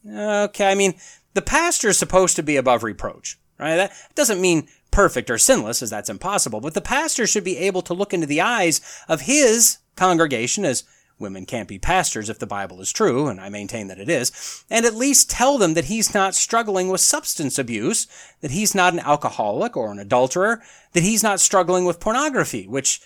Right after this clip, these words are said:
sadly about fifty percent of pastors these days can't say that. So I don't agree with Bear's idea that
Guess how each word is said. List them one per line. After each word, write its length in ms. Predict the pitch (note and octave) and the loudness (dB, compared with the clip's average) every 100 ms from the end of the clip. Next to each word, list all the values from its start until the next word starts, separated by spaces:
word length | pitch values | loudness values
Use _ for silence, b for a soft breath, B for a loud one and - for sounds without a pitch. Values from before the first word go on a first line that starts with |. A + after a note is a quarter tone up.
| b b | b b
sadly 400 | - C#3+ C#3+ D3 | -8 -4 -2 -2
about 260 | D3 C#3+ C#3+ | 0 2 2
fifty 220 | F3 D#3+ | -2 -6
percent 320 | D3 C#3 D3+ | -6 -2 0
of 60 | B2 | -2
pastors 420 | D#3+ E3+ - C#3 | -2 -2 -2 -6
these 240 | C#3+ C3+ A#2+ | -4 -4 -2
days 260 | C3+ C3+ | -2 -2
can't 300 | - D3+ B2+ | -2 -4 -2
say 300 | - A#3 C4+ | 0 0 -2
that. 340 | E3 G#2 - _ b b b b - | -6 -8 -10 _ b b b b -2
So 220 | - A3+ | 4 6
I 60 | A3 | 8
don't 240 | C4 A3+ | 8 8
agree 180 | E3+ G3+ | 6 4
with 220 | C#3 - | 4 2
Bear's 260 | D#3+ D#3+ C#3 | 2 2 2
idea 360 | C3 E3+ C3+ | 2 2 2
that 200 | B2 C3 | 2 -2